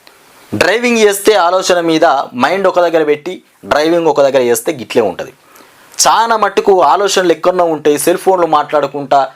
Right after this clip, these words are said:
వేరే ఆలోచనలు చేసుకుంటా గిట్లా డ్రైవింగ్ చేస్తే గిట్లాంటి అనర్థాలే జరుగుతాయి. ఇక మహబూబానగర్ జిల్లాలో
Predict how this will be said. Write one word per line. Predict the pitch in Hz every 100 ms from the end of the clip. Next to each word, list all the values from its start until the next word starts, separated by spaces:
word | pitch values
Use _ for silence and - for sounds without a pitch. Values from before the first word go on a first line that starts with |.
| _ _ _ -
వేరే | 135 208
ఆలోచనలు | 202 180 175 160 156 143 143 - _ - 180
చేసుకుంటా | 190 - 151 143 135 - _ _ 135
గిట్లా | 151
డ్రైవింగ్ | 143 147 190 196
చేస్తే | 175 156 190 160
గిట్లాంటి | 147 - 175 165 156 123 120 _ _ _ _ _ _ _ _ _ _ - - - - -
అనర్థాలే | 156 180 151 139
జరుగుతాయి. | 147 113 90 76 - - _ _ - - - - - - - - - - - - - - - -
ఇక | 240
మహబూబానగర్ | 226 190 254 247 262 240 226 208 202
జిల్లాలో | 139 180 214 208 190 185